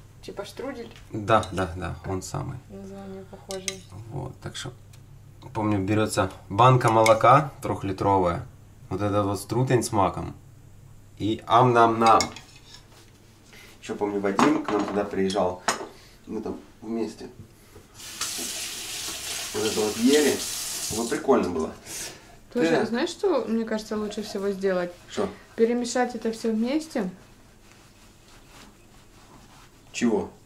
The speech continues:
Speaker 1: Ну, и легче накладывать потом.
Speaker 2: Да ладно, чего?
Speaker 1: Да, ну смотри.
Speaker 2: Ну да. Вот так вот накидаем. Всё понемногу.
Speaker 1: Колбасы.
Speaker 2: Просто я его щас как перемешаю,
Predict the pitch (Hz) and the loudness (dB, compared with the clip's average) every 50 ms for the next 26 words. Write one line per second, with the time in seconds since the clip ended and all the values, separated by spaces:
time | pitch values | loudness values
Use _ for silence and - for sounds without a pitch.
0 | - - 220 233 254 262 262 240 233 247 247 247 - 240 220 208 - 208 208 208 | -12 -8 -4 -4 -2 0 0 2 2 2 0 0 -2 -2 -2 -2 -2 -2 -2 -2
1 | 214 214 196 190 190 - - - - 180 185 185 175 - - - - - - - | -2 -2 -4 -4 -6 -10 -16 -14 -12 -10 -10 -10 -12 -14 -20 -20 -20 -20 -20 -2
2 | - 117 127 143 165 170 165 123 107 101 98 - - 117 104 101 95 95 95 - | 2 4 6 8 8 8 6 6 2 -2 -2 -4 -4 -2 0 0 0 -2 -4 -10
3 | 98 92 - - 113 113 - - - - 101 104 113 104 196 190 92 90 - - | -12 -12 -10 -10 -10 -12 -12 -14 -12 -10 -6 -4 -4 -4 -4 -4 -6 -8 -10 -14
4 | - - - - _ - - - - - - - - - - 101 104 117 127 123 | -20 -20 -20 -20 _ -20 -20 -20 -20 -20 -20 -20 -20 -20 -16 -12 -10 -10 -10 -10
5 | - - - 117 - - 98 95 - 101 98 - - - 104 113 117 113 101 95 | -10 -8 -8 -8 -8 -8 -12 -12 -12 -14 -14 -12 -10 -6 -4 -2 -2 -2 -4 -6
6 | 95 - - - - - - - - - - - - - - - - - - - | -8 -12 -20 -20 -20 -20 -20 -20 -20 -20 -20 -20 -20 -20 -20 -20 -20 -20 -20 -20
7 | - - - 101 101 95 - - 98 98 98 98 98 98 95 95 95 - - - | -20 -14 -10 -10 -10 -10 -8 -6 -4 -2 0 0 0 0 -2 -4 -6 -12 -16 -18
8 | - - - - - 214 - 208 202 - - - - 98 104 - - 117 110 107 | -20 -20 -20 -20 -20 -20 -18 -18 -20 -20 -16 -10 -8 -8 -8 -4 -2 -2 -2 -2
9 | 107 110 113 107 - - 104 95 - - 113 117 113 110 - - 123 120 117 104 | -2 -4 -6 -8 -8 -12 -14 -4 0 2 4 4 4 4 2 4 4 4 4 4
10 | 95 | 0